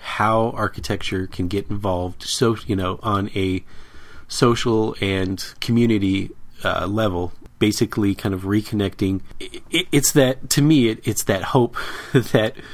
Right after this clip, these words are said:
we all go into with this, "Oh, I'm gonna change the world." And then we get into the profession, and sometimes we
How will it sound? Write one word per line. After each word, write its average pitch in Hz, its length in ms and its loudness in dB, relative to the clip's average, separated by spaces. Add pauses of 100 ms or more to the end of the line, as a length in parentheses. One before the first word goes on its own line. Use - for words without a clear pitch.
(260)
we 113 100 6
all 131 160 6
go 127 220 4
into 107 480 4
with 95 360 -2
this, 92 280 -2
"Oh, 110 80 0
I'm 117 240 2
gonna 107 120 -2
change 110 460 0
the 107 80 0
world." 98 500 0
And 104 140 2
then 123 160 4
we 117 140 2
get 110 180 2
into 107 240 0
the 101 80 -4
profession, - 480 -4
and 104 100 0
sometimes 107 720 2 (380)
we 113 320 4